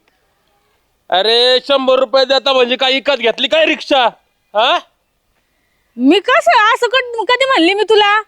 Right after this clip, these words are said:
Speaker 1: अध्यक्ष आहे मी रिक्षा संघटनेचा, अशा बाया फिरवायला आहे का रिक्षा ती?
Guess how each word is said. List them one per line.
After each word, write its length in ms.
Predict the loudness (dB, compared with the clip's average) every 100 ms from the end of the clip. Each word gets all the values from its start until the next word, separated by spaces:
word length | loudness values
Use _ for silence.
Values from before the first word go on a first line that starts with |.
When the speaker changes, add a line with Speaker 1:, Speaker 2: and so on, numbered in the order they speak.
| _
Speaker 1:
अध्यक्ष 500 | -6 -4 0 -2 0
आहे 120 | -2 0
मी 160 | 0
रिक्षा 300 | 0 -2 -2
संघटनेचा, 600 | 0 0 0 -2 -2 -2
अशा 160 | -2 -2
बाया 240 | -2 -2
फिरवायला 420 | 0 0 2 2 0
आहे 120 | 0
का 120 | 0
रिक्षा 300 | -2 -2 -4
ती? 260 | -2 -2